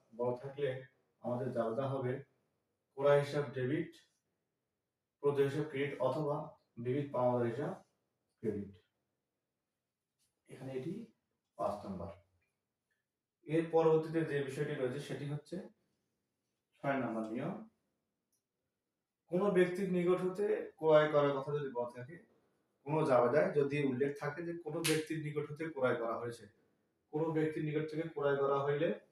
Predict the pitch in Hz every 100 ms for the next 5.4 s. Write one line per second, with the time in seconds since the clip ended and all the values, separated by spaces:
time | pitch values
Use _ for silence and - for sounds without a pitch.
0 | _ _ _ _ - 147 151 156 156 139
1 | 151 - 156 135 127 170 240 - _ _
2 | _ _ 117 120 117 117 - 135 135 147
3 | - - 131 131 131 135 139 - 135 135
4 | 135 139 135 - - 120 123 123 123 131
5 | 131 143 147 180